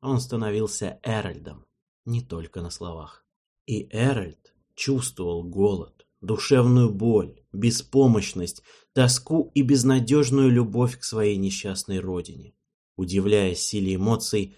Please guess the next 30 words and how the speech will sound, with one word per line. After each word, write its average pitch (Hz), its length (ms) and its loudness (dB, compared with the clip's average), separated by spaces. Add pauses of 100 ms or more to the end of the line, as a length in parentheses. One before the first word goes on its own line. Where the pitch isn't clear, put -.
совершенно 127 680 0
не 123 140 2
соответствующей 90 1000 -8
ситуации. - 800 -16 (640)
Что - 200 -8
там 131 180 2
обычно 117 400 0
пишут 117 340 -6
в - 60 -20
книжках? - 600 -10 (140)
Вот 110 300 2
с - 140 -2
этаким 107 480 0
пафосом 127 680 2 (220)
Янке 117 540 2
полагается 107 680 2
двигать 110 380 0
прогресс 123 600 2 (100)
при 107 140 -2
дворе 98 260 0
короля 95 360 -4
Артура. 90 480 -6 (760)
А 107 140 -4
что - 240 -2
делать 123 420 2
королю 110 520 0
Эральду 104 600 0 (300)
при 110 140 -2
своем 127 400 4
собственном 113 760 -2